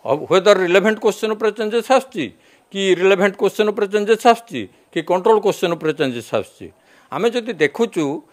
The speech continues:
ଯେ ବାରମ୍ବାର ତିନି ଥର କରି ରିପିଟ୍ କରାଯାଏ ପ୍ରତ୍ୟେକ ପ୍ରଶ୍ନକୁ,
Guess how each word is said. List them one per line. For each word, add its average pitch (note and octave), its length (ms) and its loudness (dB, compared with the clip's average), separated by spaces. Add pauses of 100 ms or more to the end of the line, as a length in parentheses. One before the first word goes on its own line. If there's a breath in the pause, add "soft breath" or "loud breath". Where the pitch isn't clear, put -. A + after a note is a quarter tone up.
(260 soft breath)
ଯେ E3+ 100 -2 (140)
ବାରମ୍ବାର F3 540 6 (300)
ତିନି G#3 200 -2
ଥର A3+ 220 2
କରି G#3+ 240 -2
ରିପିଟ୍ F#3 320 -4
କରାଯାଏ F3+ 400 4
ପ୍ରତ୍ୟେକ F3 440 -4
ପ୍ରଶ୍ନକୁ, C3+ 460 -6